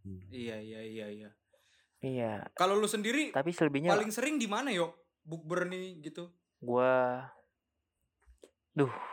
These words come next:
Speaker 3: paling sering mungkin di ini kali ya, Gerlam ya?
Speaker 2: Gerlam ya?
Speaker 1: Nah, di
Speaker 3: Gerlam sih.
Speaker 1: di
Speaker 2: Hmm.
Speaker 1: ini ya, apa?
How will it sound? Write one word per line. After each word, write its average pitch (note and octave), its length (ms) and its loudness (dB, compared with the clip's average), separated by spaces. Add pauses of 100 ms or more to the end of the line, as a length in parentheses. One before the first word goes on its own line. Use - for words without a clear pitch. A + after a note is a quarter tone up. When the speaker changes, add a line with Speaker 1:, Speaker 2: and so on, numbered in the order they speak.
(200)
Speaker 3:
paling A2 220 0
sering B2 220 0
mungkin D#3 240 2
di A2+ 160 4
ini C3 160 2
kali E3 180 6
ya, A#2+ 80 6
Gerlam B2 400 2
ya? A2 140 -2 (400)
Speaker 2:
Gerlam D#3 420 0
ya? C#3+ 140 -8
Speaker 1:
Nah, A2+ 300 -4
di F#2+ 180 -10 (840)
Speaker 3:
Gerlam A#2 460 -2
sih. G2+ 400 -12
Speaker 1:
di A2+ 160 -4
Speaker 2:
Hmm. A#2 240 0
Speaker 1:
ini C3+ 160 -4
ya, A2+ 180 -4
apa? B2+ 220 -8